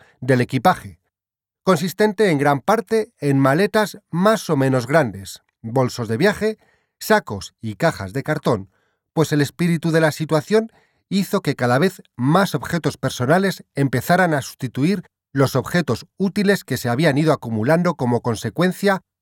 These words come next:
de un inicialmente involuntario sentido práctico, hasta que al final no quedó nada práctico. En vez de la ropa interior de abrigo,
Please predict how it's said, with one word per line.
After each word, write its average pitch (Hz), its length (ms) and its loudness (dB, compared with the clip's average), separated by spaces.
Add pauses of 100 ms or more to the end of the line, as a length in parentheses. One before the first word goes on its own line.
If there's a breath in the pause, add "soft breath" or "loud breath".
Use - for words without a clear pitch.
(160)
de 135 180 4
un 196 300 0
inicialmente 185 840 0
involuntario 170 640 0
sentido 160 440 -2
práctico, 180 560 -2 (320)
hasta 139 360 0
que 131 160 -2
al 113 100 2
final 180 440 0 (100)
no 147 320 2
quedó 165 340 -2 (100)
nada 120 380 0
práctico. - 560 -12 (640)
En 135 140 2
vez 143 160 4
de 147 100 4
la 143 80 4
ropa 139 260 0
interior 143 420 0
de 156 60 0
abrigo, 165 400 -2